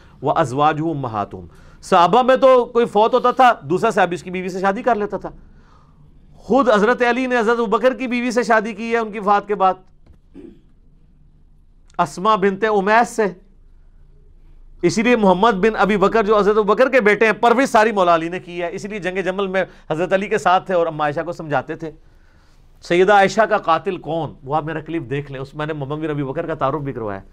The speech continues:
रज़ियल्लाहु ताला अन्हु अलैहि सलाम। तो अब्दुल्ला इब्न अब्बास ने जब ये उसको फकी दी ना, उन्होंने कहा, "कूफे के लोगों, अगर अली ने मरने के बाद दोबारा दुनिया में आ जाना है, तो उसकी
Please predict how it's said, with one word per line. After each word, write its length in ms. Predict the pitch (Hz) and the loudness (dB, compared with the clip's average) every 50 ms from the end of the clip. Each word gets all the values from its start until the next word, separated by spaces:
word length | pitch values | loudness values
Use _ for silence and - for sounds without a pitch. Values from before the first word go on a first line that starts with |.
| - - - - - - | -20 -20 -20 -20 -12 -8
रज़ियल्लाहु 400 | 127 123 127 139 127 131 131 123 | -6 -4 -2 -2 0 0 0 0
ताला 260 | 120 - 110 117 123 127 | -2 -4 -4 -2 -2 -4
अन्हु 180 | 123 117 120 | -4 -6 -6
अलैहि 240 | 113 110 110 110 110 | -6 -6 -6 -6 -8
सलाम। 360 | 104 - - 101 101 92 82 - - - - - - - - - - - - - - - - - - - - - - - - - - - - - - - | -10 -10 -8 -6 -6 -6 -8 -10 -18 -20 -20 -20 -20 -20 -20 -20 -20 -20 -20 -20 -20 -20 -20 -20 -20 -20 -20 -20 -20 -20 -20 -20 -20 -20 -20 -20 -12 -6
तो 60 | 160 | -6
अब्दुल्ला 300 | 156 127 120 170 170 196 | -4 0 0 0 2 2
इब्न 160 | 190 170 170 | 0 0 -2
अब्बास 400 | 165 139 113 131 143 160 165 - | -4 -2 2 2 2 2 0 -2
ने 80 | 175 170 | -4 -4
जब 140 | 165 151 143 | -2 -2 0
ये 140 | 143 160 156 | 0 0 0
उसको 240 | 143 143 - - | 0 -2 -4 -8
फकी 380 | 143 - 117 131 - - 175 202 | -8 -8 -10 -10 -6 -2 -2 -2
दी 240 | 143 123 - 196 208 | -2 -2 -4 -2 -2
ना, 100 | 175 180 | 0 0
उन्होंने 920 | 170 - - - - - - - - - - - - - - - 143 135 120 | -2 -4 -8 -20 -20 -20 -20 -20 -20 -20 -20 -20 -20 -20 -18 -14 -12 -8 -4
कहा, 140 | 165 180 | -2 -2
"कूफे 380 | 190 - 170 160 143 117 165 170 | -2 0 0 0 2 2 0 0
के 80 | 165 185 | 0 0
लोगों, 600 | 165 135 127 127 135 143 127 135 156 - - 143 | 0 0 0 0 0 0 0 0 -2 -2 -2 -2
अगर 160 | 143 143 156 | -2 -2 -4
अली 280 | - - 139 139 165 175 | -4 -4 -2 -2 -2 -2
ने 340 | 165 185 180 175 180 175 160 | -2 -2 -2 0 0 -2 -2
मरने 340 | 135 123 117 113 139 160 | -2 -4 -4 -4 -4 -4
के 80 | 160 175 | -2 0
बाद 140 | 175 180 175 | 0 0 0
दोबारा 320 | 131 113 113 110 127 165 | 0 -2 0 0 0 0
दुनिया 300 | 170 175 156 143 151 160 | -2 -2 -4 -4 -6 -4
में 100 | 160 165 | -4 -2
आ 120 | 135 113 127 | -2 -2 -2
जाना 240 | 139 156 135 120 | -2 -4 -6 -6
है, 180 | 123 135 - - - - - - - - | -8 -10 -12 -16 -20 -20 -20 -20 -12 -8
तो 80 | 165 170 | -6 -4
उसकी 680 | 170 143 139 - 180 196 190 185 175 160 - - - | -4 -6 -8 -10 -8 -6 -4 -4 -6 -8 -10 -14 -18